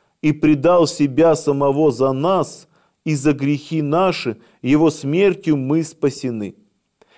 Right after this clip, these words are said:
Вникайте же и прилежно рассматривайте распоряжение Творца нашего и его посещение нас по внешнему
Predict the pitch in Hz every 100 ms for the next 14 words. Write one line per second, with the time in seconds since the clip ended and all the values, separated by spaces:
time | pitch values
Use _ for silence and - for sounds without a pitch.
0 | _ 117 147 175 165 185 196 185 185 143
1 | 120 135 135 143 156 170 147 156 151 147
2 | 151 190 180 143 139 127 127 127 131 -
3 | 143 147 117 170 165 143 131 123 135 139
4 | - 151 151 120 135 185 185 - 110 -
5 | - _ _ _ _ 156 160 156 170 196
6 | 196 185 202 180 - 165 180 165 143 139
7 | 139 139 143 120 - - _ _ _ _
8 | 151 151 139 143 190 208 - 143 120 104